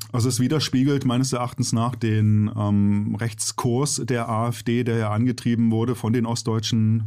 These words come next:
Verbänden, auch Sachsen-Anhalt, Sachsen-Thüringen um, um Höcke. Ähm, das widerspiegelt das ein Stück weit. Das ist sehr, ein sehr ausgefeiltes Programm, sehr umfangreiches Programm. Und es liest sich so wie so ein klassisches, ähm, rechtspopulistisches, äh, rechtsextremes Drehbuch, würde ich sagen.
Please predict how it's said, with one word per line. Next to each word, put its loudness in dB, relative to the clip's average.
Verbänden, 0
auch -2
Sachsen-Anhalt, -2
Sachsen-Thüringen 0
um, 2
um 0
Höcke. -2
Ähm, 2
das 0
widerspiegelt 2
das 0
ein 2
Stück -2
weit. 0
Das 0
ist 0
sehr, -2
ein 0
sehr 0
ausgefeiltes -2
Programm, 0
sehr 0
umfangreiches 0
Programm. 0
Und 0
es -2
liest 0
sich 0
so 0
wie 2
so 2
ein 0
klassisches, 0
ähm, 2
rechtspopulistisches, 0
äh, -4
rechtsextremes 0
Drehbuch, 0
würde 0
ich -2
sagen. 2